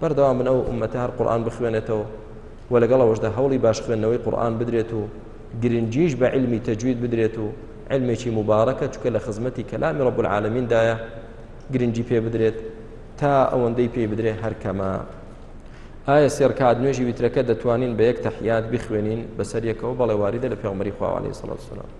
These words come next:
"من خێزانەکەم حیجابە، نوێژیش دەکات،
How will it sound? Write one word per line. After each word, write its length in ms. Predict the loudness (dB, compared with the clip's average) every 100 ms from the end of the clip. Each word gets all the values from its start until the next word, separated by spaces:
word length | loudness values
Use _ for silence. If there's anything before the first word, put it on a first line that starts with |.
| -18 -16 -18 -18 -18 -18 -18 -2
"من 140 | 0 2
خێزانەکەم 680 | 4 4 6 4 2 2 2
حیجابە، 640 | 0 4 6 6 6 4 2 0 -8 -10 -14 -16 -16 -4
نوێژیش 420 | 0 0 0 -2
دەکات، 460 | 0 0 0 -2